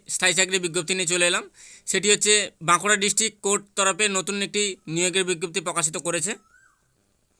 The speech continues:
আজকে তার ডিটেলসে তোমাদেরকে জানাবো। তো এখানটায় কোন কোন পদে তোমাদের নিয়োগ করবে এবং তোমাদের এজ ক্রাইটেরিয়া কত থেকে কত এবং আবেদন করবে কীভাবে এবং কোন কোন পদে নিয়োগ করছে, এখানটায় per month স্যালারি কত করে দেবে এবং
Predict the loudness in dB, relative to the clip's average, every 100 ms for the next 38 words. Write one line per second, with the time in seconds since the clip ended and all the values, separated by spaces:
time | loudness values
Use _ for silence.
0 | -20 -20 _ _ _ _ -4 2 2 2
1 | 2 0 0 0 0 2 2 4 4 2
2 | -6 _ _ _ _ _ -2 0 0 -2
3 | -6 _ _ _ -6 0 4 2 0 -2
4 | -2 0 2 2 2 2 4 4 2 0
5 | 2 4 4 0 -2 -2 2 4 2 2
6 | 2 4 2 2 -2 -2 -2 -2 -2 -2
7 | -2 -2 0 0 2 0 -2 -2 -2 0
8 | 2 4 2 -4 _ -20 -14 -6 -4 -2
9 | -2 0 0 0 2 2 4 2 2 0
10 | 0 0 2 2 4 2 2 0 4 6
11 | 6 4 0 0 2 2 2 0 0